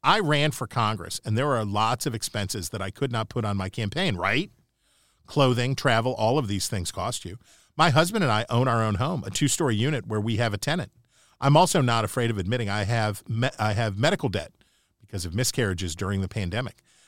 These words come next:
that have made my credit less than perfect. So my husband and I have to figure out how to pay a security deposit and a credit check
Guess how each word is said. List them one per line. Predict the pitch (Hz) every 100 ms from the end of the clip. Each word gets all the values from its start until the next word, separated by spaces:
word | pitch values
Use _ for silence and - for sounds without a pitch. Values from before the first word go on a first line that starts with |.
| _
that | 120
have | 135 113
made | 135 143
my | 131
credit | - 127 131
less | 127 117
than | 135
perfect. | - 180 196
So | 196
my | 170 156
husband | 170 214 240
and | 196
I | 123 113
have | 135 -
to |
figure | 113 160 160
out | 135 123 113
how | 127
to | 127
pay | - 117 120
a | 117
security | 113 - 208 226
deposit | 120 117 107 120
and | 127 156
a |
credit | - 196 190
check | - 110